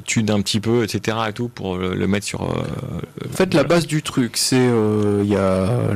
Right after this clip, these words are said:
Speaker 2: la base qui s'appelle Android O-, Open Source Project, A O S P. Donc ça fonctionne, bah, comme, euh, un open source, comme c'est, c'est dit, c'est-à-dire, bah, vous avez le code sur Internet, vous avez les binaires, vous pouvez les télécharger.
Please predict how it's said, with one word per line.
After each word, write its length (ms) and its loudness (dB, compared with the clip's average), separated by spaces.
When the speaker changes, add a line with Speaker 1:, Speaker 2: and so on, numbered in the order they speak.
Speaker 2:
la 120 2
base 220 2
qui 60 0
s'appelle 260 2
Android 340 2
O-, 200 4
Open 240 0
Source 200 0
Project, 500 2
A 100 2
O 80 4
S 120 0
P. 220 0
Donc 140 0
ça 120 4
fonctionne, 480 2
bah, 260 2
comme, 240 2
euh, 240 4
un 60 0
open 260 2
source, 240 2
comme 160 0
c'est, 300 4
c'est 180 0
dit, 200 2
c'est-à-dire, 540 2
bah, 140 2
vous 160 0
avez 140 4
le 60 -2
code 200 0
sur 160 -2
Internet, 440 2
vous 180 2
avez 100 4
les 120 2
binaires, 300 2
vous 40 0
pouvez 180 2
les 40 4
télécharger. 540 0